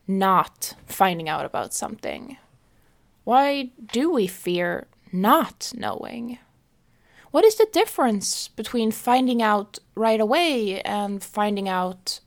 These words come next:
a day, a month, or a year down the road?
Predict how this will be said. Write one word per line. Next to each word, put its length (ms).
a 80
day, 580
a 80
month, 600
or 160
a 60
year 340
down 240
the 140
road? 480